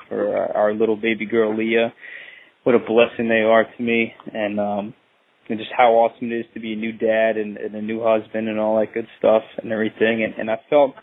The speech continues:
the Lord, uh, put something on my heart. Um, it's, it's, uh, it's in Hebrew. It's, uh, Shema Israel, Adonai Eloheinu, Adonai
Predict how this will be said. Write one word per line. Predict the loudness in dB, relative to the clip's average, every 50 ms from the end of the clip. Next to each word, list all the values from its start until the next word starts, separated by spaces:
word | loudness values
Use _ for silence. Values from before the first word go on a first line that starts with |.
| _ _ -6
the | -6
Lord, | -4 -2 0 2 4 2 2 0 -6 _ _ _ -6
uh, | -4 -4 -4 -4 -8 _ _ _ _ -2
put | 0 0 0 2
something | -2 -4 -4 -2 -2 -4
on | -2 -4
my | -6 -8
heart. | -8 -2 4 6 6 6 6 4 0 -6 _ -20 -20 -20 -20 -20 -20 -20 _ _ _ _ _ _ _ _
Um, | 4 6 6 6 4
it's, | 2 -2 -4 -6 -4
it's, | -4 -4 -4 -6 -12 -20 -20 -20 -20 _ _ _ -4
uh, | -2 0 2 2 2 0 0 -4 -8
it's | -12 -12 -12 -8 -6 -4
in | -2 -2 -4 -4 -6 -4
Hebrew. | -2 -2 0 0 2 2 2 2 2
It's, | -2 -4 -8 _ -2
uh, | 0 2 2 2 0 -2 -8 -14 -20 -14 -12 -6 -4
Shema | -4 0 2 2 4 4 4 2 0 -4 -10 _ _ _ _ _ _ _ _ _ _ _ _ _ _ _ _ _ _
Israel, | -4 -4 -4 0 2 2 4 4 6 4 4 4 0 -2 -10 _ _ _ -18 _ 0
Adonai | 0 0 2 0 0 0 2 4 4 4 4
Eloheinu, | 4 2 0 0 2 0 0 0 0 -2 -4 -4 -8 -12 _ _ _ _ _ _ _ _ _ _ _ _ _ _ _ _ _ _ _ _ _ _ -2
Adonai | -2 0 0 0 -2 0 0 2 2 2 2 0